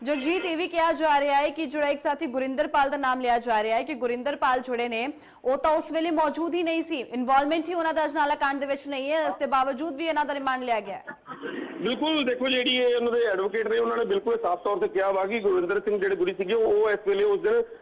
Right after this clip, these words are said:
Speaker 2: ਮੌਜੂਦ ਹੀ ਨਹੀਂ ਸੀ। ਉਹ ਉਸ ਵੇਲੇ, ਉਸ ਵੇਲੇ ਕਿਸੇ ਬਾਹਰ ਜਗ੍ਹਾ ਤੇ ਸੀਗੇ ਜਿੱਥੋਂ ਉਹਨਾਂ ਨੂੰ ਅਰੈਸਟ ਕੀਤਾ ਗਿਆ ਸੀ, ਪਰ ਉਹਨਾਂ ਨੂੰ ਅਜਨਾਲਾ ਦੇ, ਅਹ, ਥਾਣੇ ਦੇ ਜਿਹੜਾ ਘਿਰਾਓ ਕੀਤਾ ਗਿਆ ਸੀ, ਉਸ ਕਾਂਡ ਵਿੱਚ ਜੋੜਿਆ ਗਿਆ ਵਾ। ਕਿਤੇ ਨਾ ਕਿਤੇ ਇਹ ਦੇਖਣ ਵਾਲੀ ਗੱਲ ਹੋਏਗੀ ਕਿ ਬਾਕੀ ਜਿਹੜੇ ਲੋਕ ਨੇ ਉਹ ਕਿੰਨੇ ਕੁ ਸਹੀ ਨੇ, ਕਿੰਨੇ ਕੁ ਜਿਹੜੇ ਸਹੀ ਦਰੁਸਤ ਨੇ ਜਿਨ੍ਹਾਂ ਨੂੰ ਇਹਨਾਂ ਦੇ ਕੇਸ ਦੇ ਵਿੱਚ ਜਿਹੜਾ ਨਾਮਜ਼ਦ ਕੀਤਾ ਗਿਆ ਵਾ, ਪਰ ਇਹ ਵੀ ਕਿਤੇ ਨਾ ਕਿਤੇ ਗੱਲ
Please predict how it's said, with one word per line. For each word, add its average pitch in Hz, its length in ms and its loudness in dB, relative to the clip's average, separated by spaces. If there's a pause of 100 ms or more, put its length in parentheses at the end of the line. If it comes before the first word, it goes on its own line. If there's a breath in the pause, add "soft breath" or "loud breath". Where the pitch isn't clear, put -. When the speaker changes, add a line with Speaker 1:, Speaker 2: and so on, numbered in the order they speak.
Speaker 2:
ਮੌਜੂਦ 202 300 2
ਹੀ 240 60 4
ਨਹੀਂ 226 200 0
ਸੀ। 240 60 2
ਉਹ 233 260 4
ਉਸ 226 160 0
ਵੇਲੇ, 214 300 4
ਉਸ 226 200 2
ਵੇਲੇ 214 340 2
ਕਿਸੇ 220 420 -4
ਬਾਹਰ 185 260 0
ਜਗ੍ਹਾ 208 240 2
ਤੇ 214 100 2
ਸੀਗੇ 185 260 0
ਜਿੱਥੋਂ 190 260 0
ਉਹਨਾਂ 208 200 2
ਨੂੰ 208 140 4
ਅਰੈਸਟ 185 240 0
ਕੀਤਾ 185 260 -2
ਗਿਆ 190 160 2
ਸੀ, 220 100 -2
ਪਰ 208 160 0
ਉਹਨਾਂ 220 220 2
ਨੂੰ 208 160 2
ਅਜਨਾਲਾ 175 340 2
ਦੇ, 196 240 2
ਅਹ, - 460 -4
ਥਾਣੇ 185 280 0
ਦੇ 202 80 2
ਜਿਹੜਾ 202 180 0
ਘਿਰਾਓ 185 260 0
ਕੀਤਾ 190 280 -4
ਗਿਆ 202 180 0
ਸੀ, 208 100 -2
ਉਸ 196 120 2 (100)
ਕਾਂਡ 185 200 0
ਵਿੱਚ 185 140 -2
ਜੋੜਿਆ 175 320 2
ਗਿਆ 175 180 2
ਵਾ। 208 120 2
ਕਿਤੇ 247 240 -6
ਨਾ 262 80 2
ਕਿਤੇ 214 200 0
ਇਹ 208 60 2
ਦੇਖਣ 196 220 0
ਵਾਲੀ 202 200 2
ਗੱਲ 190 180 2
ਹੋਏਗੀ 190 340 0
ਕਿ - 380 -4
ਬਾਕੀ 202 360 -2
ਜਿਹੜੇ 240 200 2
ਲੋਕ 202 220 2
ਨੇ 233 80 2
ਉਹ 254 80 2
ਕਿੰਨੇ 254 300 0
ਕੁ 220 180 -2
ਸਹੀ 202 140 2
ਨੇ, 220 200 0
ਕਿੰਨੇ 247 480 -2
ਕੁ 277 120 2
ਜਿਹੜੇ 240 340 2
ਸਹੀ 214 260 0
ਦਰੁਸਤ 202 280 0
ਨੇ 233 100 2
ਜਿਨ੍ਹਾਂ 208 240 0
ਨੂੰ 214 80 2
ਇਹਨਾਂ 214 160 4
ਦੇ 214 60 2
ਕੇਸ 196 200 0
ਦੇ 208 100 2
ਵਿੱਚ 185 140 0
ਜਿਹੜਾ 190 160 2
ਨਾਮਜ਼ਦ 175 340 2
ਕੀਤਾ 180 260 -2
ਗਿਆ 190 160 2
ਵਾ, 226 100 2
ਪਰ 233 140 0
ਇਹ 233 60 2
ਵੀ 240 80 0
ਕਿਤੇ 208 180 -2
ਨਾ 208 60 2
ਕਿਤੇ 190 160 0
ਗੱਲ 196 240 2